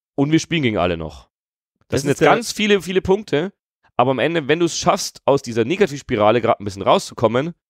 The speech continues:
Speaker 1: dann geht's eigentlich nur noch um eins, die direkten Duelle gewinnen. Wenn du von den Spielen gegen, Stand jetzt sind's vor allem Münster, Dresden und Ulm, wenn du davon zwei gewinnst, dann ist die Chance, dass du aufsteigst, glaub ich, schon ziemlich groß.
Speaker 2: Genau, aber
Speaker 1: Egal wie, ob als Erster oder als Zweiter oder,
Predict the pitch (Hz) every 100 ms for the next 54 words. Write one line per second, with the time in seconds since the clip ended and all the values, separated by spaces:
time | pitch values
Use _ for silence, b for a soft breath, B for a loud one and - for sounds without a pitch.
0 | _ _ - 110 151 120 127 156 135 98
1 | 110 156 - - - 120 151 143 120 131
2 | 131 98 92 90 90 _ _ _ _ 95
3 | 117 123 113 120 117 - 143 147 143 127
4 | 131 135 135 - _ _ _ - 101 117
5 | - - - - - 120 - - 95 117
6 | 113 101 123 165 - 160 156 160 - _
7 | _ 107 123 147 - 143 127 117 139 160
8 | 180 175 _ _ _ - 92 110 107 -
9 | 101 104 98 175 - - 107 - - 110
10 | - 123 - 92 104 - - 160 190 -
11 | 98 - 107 113 101 - 160 143 - 117
12 | 87 - _ _ _ _ _ _ 175 143
13 | 104 _ 120 123 120 120 - _ _ -
14 | 101 120 117 123 98 90 117 - 120 95
15 | - 107 - - 107 110 107